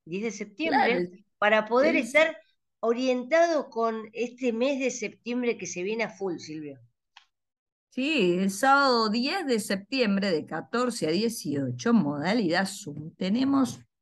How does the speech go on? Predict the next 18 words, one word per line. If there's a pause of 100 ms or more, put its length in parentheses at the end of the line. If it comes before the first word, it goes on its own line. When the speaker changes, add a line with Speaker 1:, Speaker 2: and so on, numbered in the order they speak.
(160)
Speaker 2:
una
capacitación (540)
que, (240)
eh,
te
va
a
encantar, (120)
que
es
de
orientación (100)
para
personas
mayores.
Y
vos
decís,